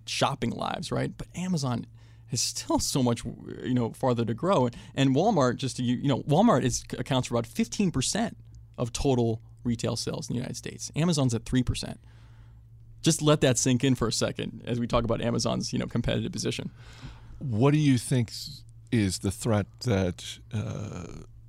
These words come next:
Speaker 2: that they're focused on? What i-, in, I, I, I was, I was gonna say, what do you think is the threat that keeps Jeff Bezos up at night? I don't know that there necessarily is one, but, but what do you think is the, the biggest threat that, uh, that they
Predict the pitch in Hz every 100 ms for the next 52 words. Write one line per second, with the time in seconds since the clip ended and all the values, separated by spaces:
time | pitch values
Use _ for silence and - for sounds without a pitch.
0 | - - - - - - - - - -
1 | - 104 - 101 117 - 95 - 82 85
2 | 95 104 107 107 117 107 101 107 104 107
3 | 107 104 98 101 - - 101 - 104 101
4 | 92 139 98 127 101 98 110 101 87 -
5 | 147 - 98 87 92 92 85 - 101 85
6 | 85 - 117 123 110 95 98 92 92 101
7 | 90 87 92 87 80 95 135 98 87 85
8 | - 87 - - - - 113 95 123 -
9 | - 135 151 98 107 92 - - 101 98
10 | - 101 92 85 - 95 107 95 90 98
11 | 107 95 92 - 98 92 - 92 - -
12 | 90 87 87 85 98 - 104 120